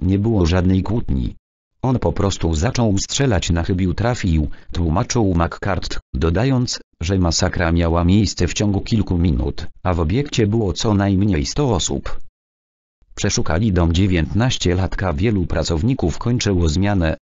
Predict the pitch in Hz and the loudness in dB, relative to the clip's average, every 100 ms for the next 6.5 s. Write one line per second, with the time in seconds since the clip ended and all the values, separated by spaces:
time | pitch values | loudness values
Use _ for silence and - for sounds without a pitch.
0 | _ - - 87 90 120 117 85 82 87 | _ -4 -2 0 2 2 2 2 2 2
1 | 87 78 76 80 71 80 90 104 101 - | 0 0 0 0 2 2 4 2 0 0
2 | 107 95 95 85 80 - - 62 57 - | 0 2 2 2 0 -2 -2 -4 -4 -6
3 | - - _ _ _ - 117 - 78 90 | -12 -16 _ _ _ -6 -2 0 0 0
4 | 139 98 78 - 107 - 78 76 82 90 | 0 0 0 -2 -2 -2 0 0 0 2
5 | 76 64 60 - - - - - 113 78 | 2 0 -2 -8 -18 -20 -10 0 0 2
6 | - 55 55 - - | 0 -2 -2 -6 -10